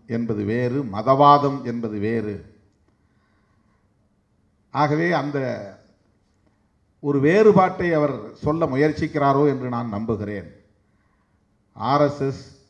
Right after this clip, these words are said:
பாரதிய ஜனதா மதவாதம் பேசுகிறது. ஆன்மீகவாதம் என்பது எல்லா மதங்களுக்கும் பொதுவான ஒரு அடிப்படை கருத்தியல் அது.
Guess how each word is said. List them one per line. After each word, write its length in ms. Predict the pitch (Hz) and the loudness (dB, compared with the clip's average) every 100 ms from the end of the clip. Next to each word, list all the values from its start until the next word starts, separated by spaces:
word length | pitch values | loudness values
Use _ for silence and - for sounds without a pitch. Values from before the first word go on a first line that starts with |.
| - | -6
பாரதிய 400 | 110 135 135 135 | 0 2 2 0
ஜனதா 540 | 117 123 117 120 123 123 - 101 | -2 -2 -2 -2 -4 -6 -14 -12
மதவாதம் 560 | 110 139 139 131 123 110 | -6 -4 -2 -2 -4 -6
பேசுகிறது. 600 | 107 113 101 101 101 87 - _ _ _ _ _ _ _ _ _ _ _ _ | -10 -10 -14 -12 -14 -16 -20 _ _ _ _ _ _ _ _ _ _ _ _
ஆன்மீகவாதம் 1000 | 104 143 165 175 156 147 135 135 131 120 | -8 -6 -4 -2 0 2 0 0 -4 -8
என்பது 600 | 117 113 107 107 98 95 _ _ _ _ _ _ _ | -10 -10 -10 -8 -10 -14 _ _ _ _ _ _ _
எல்லா 420 | 107 127 151 165 | -12 0 4 4
மதங்களுக்கும் 580 | 165 175 180 180 190 170 | 2 -2 -4 -6 -6 -4
பொதுவான 420 | 143 147 151 160 | -2 0 0 0
ஒரு 160 | 147 131 | -2 -2
அடிப்படை 800 | 110 147 151 139 135 117 - - | -2 -2 0 -2 -2 -4 -12 -10
கருத்தியல் 500 | 120 131 143 135 117 | -4 -4 -4 -6 -6
அது. 340 | 107 101 90 | -6 -10 -14